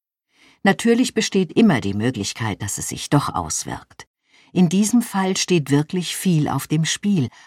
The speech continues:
aber denken Sie daran, wir können nur unser Bestes tun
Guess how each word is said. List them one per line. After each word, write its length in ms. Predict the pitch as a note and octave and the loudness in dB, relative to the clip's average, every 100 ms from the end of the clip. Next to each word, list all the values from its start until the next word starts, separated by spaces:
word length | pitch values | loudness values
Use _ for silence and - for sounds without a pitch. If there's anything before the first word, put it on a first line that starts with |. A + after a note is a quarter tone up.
| _ | _
aber 420 | - C3 B2+ D#3 F#3+ - | -2 0 0 -4 -6 -6
denken 360 | G#3+ F#3+ - C3 | -2 -2 0 0
Sie 220 | - A2 | 0 -2
daran, 460 | G#2+ G#2 A2+ A2 G2+ _ _ _ _ - | 0 0 0 -2 -6 _ _ _ _ -6
wir 360 | B2 E3+ G#3 | 0 2 0
können 420 | G#3+ F3+ E3 D3+ C3 | 0 2 4 6 6
nur 300 | D3+ G#3 - | 6 4 4
unser 260 | G3+ E3 | 4 4
Bestes 680 | D#3+ D3+ D#3 - E3 - - | 4 2 2 -2 -2 -2 -4
tun 480 | - D#3+ B2 G#2 | 2 2 4 0